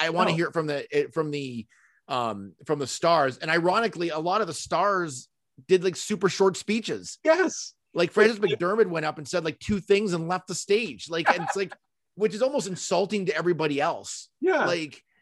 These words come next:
Speaker 1: it was just very bizarre.
Speaker 2: It was.
Speaker 1: Um,
Speaker 2: I think the stars probably realized,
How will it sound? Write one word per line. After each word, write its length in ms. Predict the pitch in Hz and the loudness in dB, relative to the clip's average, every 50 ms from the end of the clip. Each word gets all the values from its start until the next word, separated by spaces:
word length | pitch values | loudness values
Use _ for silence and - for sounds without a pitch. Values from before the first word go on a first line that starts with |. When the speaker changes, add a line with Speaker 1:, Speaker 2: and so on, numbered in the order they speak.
| _ _ - | _ _ -8
Speaker 1:
it 80 | 165 180 | -6 -6
was 120 | 185 175 135 | -6 -6 -8
just 220 | 202 196 160 - - - | -8 -10 -12 -12 -14 -16
very 400 | 139 120 120 160 185 220 208 170 | -14 -6 -2 0 0 0 0 -2
bizarre. 800 | 143 113 135 127 107 104 139 147 165 151 131 113 104 104 - - | -4 -8 -10 -10 -6 -4 -2 0 0 0 -2 -2 -6 -10 -12 -14
Speaker 2:
It 120 | - 262 247 | -12 -6 0
was. 260 | 240 247 - 427 - | 2 2 2 2 2
Speaker 1:
Um, 80 | 160 | -2
Speaker 2:
I 60 | - - | -4 -6
think 180 | - 320 311 | -8 -10 -8
the 100 | - 254 | -6 -6
stars 460 | - - - - 175 196 233 247 - | -6 -4 -2 0 2 4 4 2 2
probably 240 | - 214 190 180 165 | 0 0 2 2 0
realized, 600 | 156 151 156 160 160 160 156 156 156 151 - - | 0 0 0 0 2 4 4 4 4 2 0 -6